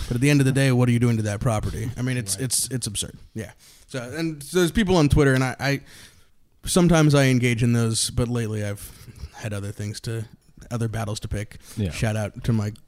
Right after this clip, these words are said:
Speaker 1: recent dust up on Twitter with Alice Faring. <laughs>
Speaker 2: Well, and don't you think, doesn't it make sense though too, with more people planting cannabis, that prices will decrease? So it's may-, it maybe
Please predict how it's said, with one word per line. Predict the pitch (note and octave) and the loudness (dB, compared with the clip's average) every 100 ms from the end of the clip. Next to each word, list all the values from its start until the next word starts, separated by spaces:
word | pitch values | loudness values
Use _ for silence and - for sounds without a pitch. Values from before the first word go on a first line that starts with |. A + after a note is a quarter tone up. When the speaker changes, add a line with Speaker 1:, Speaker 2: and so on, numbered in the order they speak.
| - | -18
Speaker 1:
recent | - B2 A#2 B2 G#2+ | -8 -2 -2 -2 -4
dust | A2+ A2+ | -6 -4
up | B2 A#2 | -4 -2
on | A#2 A#2+ | -2 -2
Twitter | - B2 A#2 | -2 -2 0
with | A2+ - - - - - - | -2 -4 -8 -16 -20 -20 -10
Alice | G#2+ G#2+ - | -6 -4 -2
Faring. | A#2 B2+ - | 0 2 2
<laughs> | - - F3+ - - - - - E3+ - - | 0 -6 -4 -4 -4 -8 -10 -12 -14 -12 2
Speaker 2:
Well, | C#3 | 4
and | D#3+ | 6
don't | F3+ F#3 | 4 4
you | D#3+ | 4
think, | E3 B2 - A2 - - - B2+ C3 | 4 2 -4 -10 -6 -6 -8 -10 0
doesn't | E3+ C#3 D#3+ | 4 6 6
it | |
make | C#3 C3+ | 6 4
sense | D#3 C3+ - | 4 4 4
though | A#2 | 2
too, | - B2+ | 4 4
with | B2 A2 | 4 4
more | G#2+ A2+ A#2 | 2 4 2
people | G2+ A#2+ G#2 A2+ G#2 F2+ - - - | 2 0 0 0 0 -2 -12 -20 -2
planting | - - G2+ G#2 G#2+ - A2 A2 | 0 0 2 2 2 2 2 2
cannabis, | G2 - G#2 G2+ G2+ F#2 | 0 0 2 4 2 0
that | F#2+ - | -4 -2
prices | G2 F#2+ - F#2 F#2+ | 0 0 -2 -4 -4
will | F#2 G2 F#2 F#2 F#2 | 0 2 2 2 0
decrease? | E2 G2+ F2+ G#2 F#2+ | -2 -4 -2 -2 0
So | G#2 | 0
it's | G2+ - - | -2 -4 -6
may-, | C3+ D3+ | -2 -2
it | C3 C3+ | 2 2
maybe | B2 D3 | 4 4